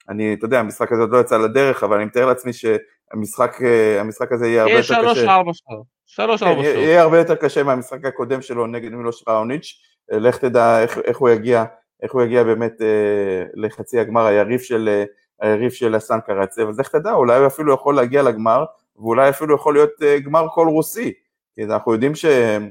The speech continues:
Speaker 1: אנחנו יודעים שאחד הרוסים, או מדוודב או רובלב בצד השני, אה, אחד מהם כמובן יפיל לחצי גמר, וכמו
Speaker 2: אתה
Speaker 1: שהם
Speaker 2: כבר
Speaker 1: נראים
Speaker 2: מוותר על נדל, אני רואה, זה לא
Speaker 1: לא,
Speaker 2: טוב,
Speaker 1: אני
Speaker 2: נדל.
Speaker 1: אמרתי, אני אמרתי, אחד מהם יפיל לחצי הגמר, ולך תדע מה הם יעשו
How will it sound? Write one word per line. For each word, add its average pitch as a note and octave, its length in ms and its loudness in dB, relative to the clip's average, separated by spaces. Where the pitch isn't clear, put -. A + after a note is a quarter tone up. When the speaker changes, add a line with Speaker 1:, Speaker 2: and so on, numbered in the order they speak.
Speaker 1:
אנחנו A#2 180 -8
יודעים C3 160 -6
שאחד D3 340 0
הרוסים, C3+ 480 0
או B2+ 140 2
מדוודב B2+ 520 0
או B2 100 4
רובלב C3+ 340 2
בצד B2+ 260 -2
השני, B2 500 -6
אה, A2 240 4
אחד A#2+ 200 0
מהם B2 120 -2
כמובן A#2 360 0
יפיל A#2 240 -4
לחצי A#2+ 340 -6
גמר, B2+ 340 0
וכמו A2 240 -2
Speaker 2:
אתה B2 80 -4
Speaker 1:
שהם B2+ 160 2
Speaker 2:
כבר A#2 60 0
Speaker 1:
נראים C3 180 0
Speaker 2:
מוותר D3 240 0
על D3+ 140 6
נדל, B2+ 260 2
אני A2 200 -2
רואה, G#2+ 220 -2
זה A#2 220 -6
לא B2+ 120 0
Speaker 1:
לא, A2 60 2
Speaker 2:
טוב, A2+ 40 2
Speaker 1:
אני G#2 100 -2
Speaker 2:
נדל. A2 140 2
Speaker 1:
אמרתי, C#3 360 2
אני G#2+ 180 0
אמרתי, C3+ 300 0
אחד C3 260 0
מהם C#3 120 -2
יפיל B2+ 240 -2
לחצי C3+ 300 -4
הגמר, B2+ 420 0
ולך C#3 220 0
תדע G#3 360 -4
מה F3 140 -2
הם F#3 140 -6
יעשו F#3+ 440 0